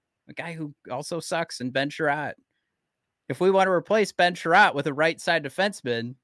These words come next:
there's a cheap option in Winnipeg who's going to be looking for draft picks. And need I remind you of this load of draft picks?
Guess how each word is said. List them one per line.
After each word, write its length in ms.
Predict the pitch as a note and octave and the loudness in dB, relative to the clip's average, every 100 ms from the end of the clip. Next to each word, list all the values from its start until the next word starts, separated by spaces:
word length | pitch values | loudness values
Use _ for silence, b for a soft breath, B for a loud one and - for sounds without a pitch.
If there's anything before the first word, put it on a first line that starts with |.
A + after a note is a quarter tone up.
| _ | _
there's 200 | - A#3+ | -2 -2
a 40 | C3+ | -4
cheap 380 | - A#3 G#3 C#3 | -4 -4 -4 0
option 640 | G#3+ G#3+ D#3+ B2+ A#2+ C3 _ | 0 0 -4 -4 -4 -8 _
in 120 | C3+ | -8
Winnipeg 680 | C#3 G#3+ G3+ D3 A#2 A#2+ D3 - _ _ _ _ - | -4 -2 -2 -2 -4 -4 -12 -20 _ _ _ _ -4
who's 180 | F3+ | -2
going 260 | F3 D#3+ F3 | 2 0 0
to 60 | F#3 | -2
be 100 | F3 | -4
looking 300 | E3 F#3 E3+ | -4 -6 -8
for 120 | D#3+ | -6
draft 360 | D3+ G3+ A#3+ | 0 0 0
picks. 500 | - B2 - - - _ _ | -4 -6 -6 -14 -20 _ _
And 140 | - D3+ | -8 -4
need 140 | F#3 | 0
I 80 | G3 | 0
remind 360 | G3 B2+ B2 | 0 -2 -4
you 260 | C#3+ D#3+ F#3 _ _ _ _ _ _ _ _ B2+ | -6 -6 -8 _ _ _ _ _ _ _ _ -4
of 340 | B2+ C#3+ D#3+ - _ _ _ | -2 -2 -4 -16 _ _ _
this 200 | D4 - | -2 0
load 220 | G#3+ C#3+ | -2 -2
of 60 | A#2+ | -2
draft 280 | B2+ A#2 - | -4 -6 -6
picks? 520 | A2+ G2+ - - - | -8 -8 -12 -20 -20